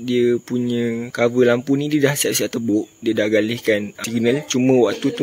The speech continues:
memang tak kemas lah. Bila aku tekan je brake, nanti cover signal ni akan terjongkit. So aku buka balik, aku buat lubang baru, kedepankan sikit untuk elakkan daripada terkena dengan lever brake ni kan. Lepas tu aku ikat je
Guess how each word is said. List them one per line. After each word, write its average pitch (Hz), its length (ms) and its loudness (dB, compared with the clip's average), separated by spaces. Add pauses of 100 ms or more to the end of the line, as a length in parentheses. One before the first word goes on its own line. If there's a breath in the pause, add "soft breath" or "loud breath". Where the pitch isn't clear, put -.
memang 135 160 2
tak - 160 -8
kemas 135 320 -2
lah. 123 240 -8 (400 loud breath)
Bila 110 240 0
aku - 160 -16
tekan 117 480 -2
je 120 80 0
brake, 120 240 2
nanti 120 320 -2
cover 110 320 -2
signal 117 320 0
ni 117 120 2
akan 113 200 -6
terjongkit. 107 680 -6
So 104 240 -6
aku - 160 -10
buka - 400 -6
balik, 113 320 -2 (320)
aku 104 480 -8
buat 175 240 0
lubang 110 320 0
baru, 107 400 -2
kedepankan 113 560 -4
sikit - 480 -6
untuk 110 160 -6
elakkan 107 400 -2
daripada 104 320 -6
terkena 113 400 -2
dengan 107 320 -2 (160)
lever 113 320 0
brake 107 240 2
ni 113 80 -2
kan. 113 160 0
Lepas - 400 -16
tu 110 80 0
aku 104 300 -8 (340)
ikat 92 320 0
je - 20 -4